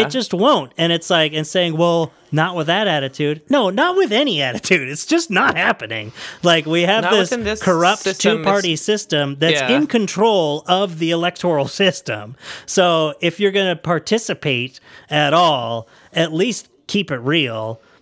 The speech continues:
Speaker 1: Like, you're not gonna get, uh, y-, it's like, oh, you know who was great at pushing the Democrats left? Bernie fucking Sanders. You know how he did that? By running as a fucking Democrat. He's an independent. But he got on the
Speaker 2: <laughs>
Speaker 1: Democratic
Speaker 2: Yeah.
Speaker 1: ticket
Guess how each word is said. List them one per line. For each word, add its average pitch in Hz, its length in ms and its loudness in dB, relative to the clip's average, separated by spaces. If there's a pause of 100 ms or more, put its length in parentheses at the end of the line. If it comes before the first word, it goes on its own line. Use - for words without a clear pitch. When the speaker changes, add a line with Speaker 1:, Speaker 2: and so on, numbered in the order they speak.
Speaker 1:
Like, 127 460 -2 (140)
you're 147 180 -2
not 156 420 0
gonna 139 240 -4
get, 127 400 -4
uh, 120 340 -2
y-, 196 60 -2 (240)
it's 196 140 -2
like, 185 260 -2 (440)
oh, 196 220 2
you 147 160 -2
know 196 180 2
who 214 140 -2
was 170 220 -2
great 151 560 -2
at 151 180 -4
pushing 185 360 -2
the 170 80 -4
Democrats 147 600 -4
left? 135 440 -4 (340)
Bernie 247 260 0
fucking 202 380 -4
Sanders. 135 580 -6 (240)
You 208 80 0
know 233 120 0
how 226 120 2
he 233 80 -4
did 226 180 -4
that? 262 300 -2 (160)
By 269 160 6
running 339 360 4
as 233 100 2
a 214 80 0
fucking 320 360 0
Democrat. 175 600 0 (100)
He's 269 140 0
an 302 100 0
independent. 320 720 0 (300)
But 220 160 4
he 247 160 0
got 240 180 4
on 277 120 0
the 247 100 2
Speaker 2:
<laughs> 185 180 2
Speaker 1:
Democratic 240 440 2
Speaker 2:
Yeah. 269 140 0
Speaker 1:
ticket 226 260 -4